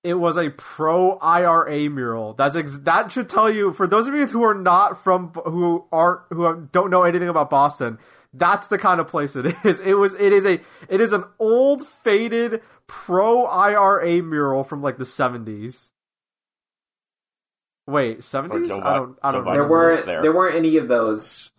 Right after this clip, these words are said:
Speaker 3: in the part of town that I stayed in this time. Instead, there was, uh, there was a bunch of restaurants that were not open, um,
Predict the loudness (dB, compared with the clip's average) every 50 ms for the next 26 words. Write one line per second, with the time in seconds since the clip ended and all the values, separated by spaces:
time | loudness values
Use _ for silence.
0 | _ _ -6 -4 -4 -4 -4 -4 -6 -8 -8 -10 -10 -12 -10 -10 -10 -8 -4 -2
1 | -2 0 0 -2 -2 -4 -6 -8 -8 -6 -6 -6 -6 -8 -8 -8 -8 -8 -10 -10
2 | -10 -12 -10 -12 -12 -12 -12 -14 -16 -18 -20 _ _ _ -14 -14 -14 -6 -2 0
3 | 0 0 0 -2 -2 -2 -2 -4 -8 -8 -8 -8 -6 -6 -6 -6 -6 -8 -10 _
4 | _ _ _ _ _ _ _ -6 -6 -6 -4 -6 -8 -6 -6 -6 -6 -4 -2 0
5 | 0 0 0 0 -2 -4 -6 -12 _ _ _ _ _ _ _ _ _ _ _ _
6 | _ _ _ -8 -4 -2 -2 -2 -2 -4 -2 0 0 2 0 0 -4 -8 -8 -6
7 | -4 -4 -6 -8 -12 _ _ _ _ _ _ _ _ -4 -2 -2 -2 0 -2 -2
8 | -4 -4 -4 -4 -4 -4 -4 -4 -6 -6 -6 -10 -12 -14 -18 _ _ _ _ _
9 | _ _ _ _ _ _ _ _ _ _ _ _ -6 -2 -2 -2 -2 -2 -4 -6
10 | -8 -12 -14 -16 -16 -18